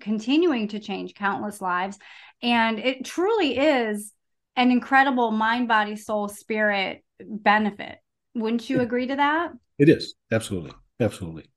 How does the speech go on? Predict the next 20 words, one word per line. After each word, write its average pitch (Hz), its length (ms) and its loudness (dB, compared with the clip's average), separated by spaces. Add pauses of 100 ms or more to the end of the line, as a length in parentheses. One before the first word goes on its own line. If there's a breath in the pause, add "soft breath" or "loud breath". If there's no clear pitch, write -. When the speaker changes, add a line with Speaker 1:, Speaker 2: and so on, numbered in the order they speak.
(260)
Speaker 2:
And 151 140 6
they 127 60 6
have 127 180 4
to 110 100 -2
be 87 140 -4
blended. 85 380 -6 (100)
You 110 140 -2
know, 95 80 -4
we 90 80 -8
can't 110 220 -2
separate 90 340 -8
them. 82 100 -16 (640 loud breath)
That's - 120 -10
the 107 60 -10
problem 92 280 -2
with 85 60 -8
medicine. 87 340 -6
We 82 80 -8
separate 80 360 -6
stuff. - 280 -14